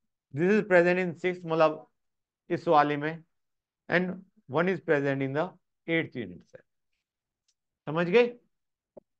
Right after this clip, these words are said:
गाइस? क्लियर हो गया? तो एस टू माइनस का कोऑर्डिनेशन नंबर क्या आ रहा है बच्चों? फ़ोर। टोटल कितने ज़ेड एन एस यूनिट्स होंगे inside the unit cell?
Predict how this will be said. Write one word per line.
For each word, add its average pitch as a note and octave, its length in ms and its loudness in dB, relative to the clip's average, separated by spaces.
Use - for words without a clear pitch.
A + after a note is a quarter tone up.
गाइस? F#3+ 240 2
क्लियर F#3+ 300 0
हो F#3+ 100 2
गया? F#3 260 -2
तो G3 40 6
एस G#3 180 2
टू A3 60 -2
माइनस F#3+ 240 2
का G3+ 100 0
कोऑर्डिनेशन F3 420 0
नंबर F3 240 0
क्या E3 160 2
आ D#3+ 60 6
रहा D#3 100 4
है D#3 40 0
बच्चों? F3+ 320 -4
फ़ोर। G2+ 160 -4
टोटल A3+ 360 6
कितने A3 360 -2
ज़ेड A3 200 4
एन A3+ 120 0
एस A#3 200 -4
यूनिट्स G#3+ 340 -2
होंगे G3+ 300 -2
inside F#3 320 2
the G3 80 0
unit E3+ 340 -8
cell? C#3 180 -4